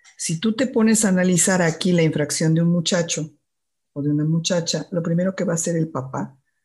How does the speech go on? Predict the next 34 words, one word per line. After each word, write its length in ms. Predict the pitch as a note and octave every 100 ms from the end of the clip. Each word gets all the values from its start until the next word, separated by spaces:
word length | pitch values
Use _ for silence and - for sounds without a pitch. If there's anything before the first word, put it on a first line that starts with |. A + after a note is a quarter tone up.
| _ _
es 140 | D#3+
pagar 300 | - C#3+ C#3+
la 120 | C#3+ C#3
mordida. 540 | C#3 C3+ D3 - - _ _ _ _ _ _ _ _ _ _ _ _ _ _ _ _ _ _ _ _ _ _ _ _
O 100 | D#3+
por 120 | E3
lo 100 | E3+
menos 300 | F#3 G#3 G3
eso 180 | F#3+ G3
es 80 | F3+
lo 120 | E3
que 100 | D#3
me 80 | D3+
ha 80 | D3+
tocado 400 | D3 C#3+ D3 C#3+
ver 320 | D3+ D#3 - _ _ _
en 260 | D#3+ C#3+ D3
muchas 680 | D#3 E3 E3+ E3+ E3 C3+ C3
ocasiones. 840 | - - - - _ - - - _ _ _ _ _ _ _ _ _ _ _ _ _ _ _ _ _ _ -
No, 300 | E3+ F3 D#3+
no 260 | E3+ F3 F#3
sé 180 | -
si, 640 | E3+ - E3+ D#3 D3 - -
y 200 | D#3 E3+
eso 220 | G3+ C4 B3+
también 340 | A3 F#3+ F#3+
tiene 240 | G#3 G#3
que 100 | G#3
ver 160 | F#3 F#3+
con 160 | G#3 F3
lo 120 | D#3
que 100 | C#3+
hablábamos 560 | C3+ C#3 C#3+ D3+ D#3
antes, 580 | F#3 F#3+ F#3 D#3+ - -